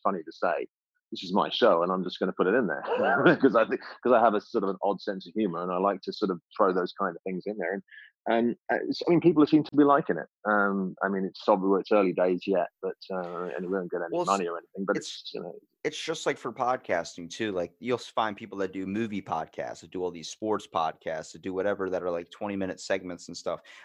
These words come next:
Speaker 2: I could just as easy make a really funny podcast with just random jokes and humor and whatever, all into a twenty minute thing. It would be way easier on me, but I don't wanna do that because I like the natural flow of conversation.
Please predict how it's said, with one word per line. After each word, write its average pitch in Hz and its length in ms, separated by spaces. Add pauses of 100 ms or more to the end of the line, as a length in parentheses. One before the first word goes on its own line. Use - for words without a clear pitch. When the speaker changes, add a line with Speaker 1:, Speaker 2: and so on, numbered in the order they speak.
(100)
Speaker 2:
I 107 100
could 107 160
just 113 380
as 98 180
easy 98 420
make 90 200
a 87 80
really 95 340
funny 92 320
podcast 82 720
with 82 120
just - 320
random 92 340
jokes 92 380
and 85 100
humor 90 480
and 85 140
whatever, 92 480
all 95 260
into 87 260 (140)
a 98 100
twenty 98 300
minute 87 240
thing. 92 200
It 85 40
would 87 100
be 85 120
way 98 160
easier 98 480
on 78 160
me, 78 180 (420)
but 107 360 (400)
I 107 80
don't 113 180
wanna 101 240
do 107 220
that 90 320
because 95 400 (100)
I 101 80
like 104 380
the 98 80
natural 90 460
flow 87 280
of 80 140
conversation. - 760